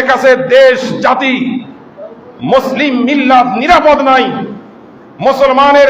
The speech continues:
জান মালের নিরাপত্তা নাই, যাদের কাছে বাবা খুন হয়,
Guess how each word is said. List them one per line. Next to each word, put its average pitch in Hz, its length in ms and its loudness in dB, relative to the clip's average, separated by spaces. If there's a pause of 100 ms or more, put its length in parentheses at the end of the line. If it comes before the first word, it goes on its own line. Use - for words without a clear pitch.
জান 285 360 2
মালের 294 400 4
নিরাপত্তা 320 580 2
নাই, 277 220 4 (840)
যাদের 302 300 2
কাছে 294 260 0 (160)
বাবা 311 340 2
খুন 311 240 0 (120)
হয়, 269 260 4